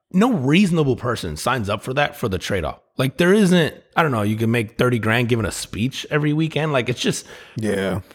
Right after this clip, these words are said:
Speaker 2: I, I hear you, man.
Speaker 1: Yeah.
Speaker 2: That, that, that, that doesn't make sense, man. I, I, I also think that, you know, your, your level of influence, like, I think once, you know, after you're president,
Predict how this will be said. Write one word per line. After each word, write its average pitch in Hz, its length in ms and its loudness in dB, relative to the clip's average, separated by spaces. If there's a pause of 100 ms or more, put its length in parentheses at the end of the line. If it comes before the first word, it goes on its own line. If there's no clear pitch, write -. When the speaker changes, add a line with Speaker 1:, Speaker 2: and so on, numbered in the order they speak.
(140)
Speaker 2:
I, 233 180 0 (120)
I 190 40 6
hear 156 120 4
you, 113 180 0
man. 107 160 0
Speaker 1:
Yeah. 113 220 2 (380)
Speaker 2:
That, 151 240 0
that, 160 200 0
that, 156 240 0
that 160 100 0
doesn't 143 220 2
make 110 140 0
sense, 101 260 -4
man. 104 240 -2
I, 123 80 2
I, 135 100 0
I 123 120 2
also 156 280 2
think 113 280 -2
that, 92 240 -4 (1000)
you 139 160 0
know, 113 120 2
your, 104 540 0
your 117 200 2
level 120 300 4
of 104 100 2
influence, 98 760 -4 (200)
like, 92 280 -4
I 104 60 -2
think 98 300 0
once, 110 280 2
you 120 100 0
know, 98 280 0 (360)
after 117 260 2
you're 107 180 2
president, 104 520 0